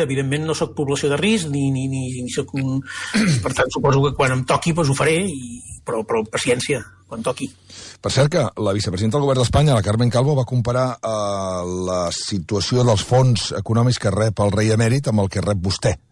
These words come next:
Speaker 2: de, d'aquí.
Speaker 1: Sí, però és una com-, és una comparació que fa molta gràcia. La primera, perquè jo no he rebut mai ni un sol euro de pensió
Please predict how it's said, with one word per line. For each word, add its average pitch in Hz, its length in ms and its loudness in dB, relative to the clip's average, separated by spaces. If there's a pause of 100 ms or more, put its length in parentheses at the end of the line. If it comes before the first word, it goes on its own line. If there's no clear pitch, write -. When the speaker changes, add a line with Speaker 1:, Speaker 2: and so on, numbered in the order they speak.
(240)
Speaker 2:
de, 78 240 0 (800)
d'aquí. 98 240 0
Speaker 1:
Sí, 143 80 4
però 123 100 4
és 139 80 2
una 139 140 4
com-, 147 140 0 (180)
és 180 100 0
una 175 80 4
comparació 190 460 2
que 170 100 -6
fa 196 80 0
molta 165 240 -2
gràcia. 127 380 -2
La 117 80 -6
primera, 151 280 2
perquè 147 240 2
jo 165 120 2
no 185 80 2
he 165 80 2
rebut 143 240 0
mai 147 240 0
ni 165 100 2
un 147 140 0
sol 139 260 -2
euro 151 220 0
de 151 100 0
pensió 131 460 -4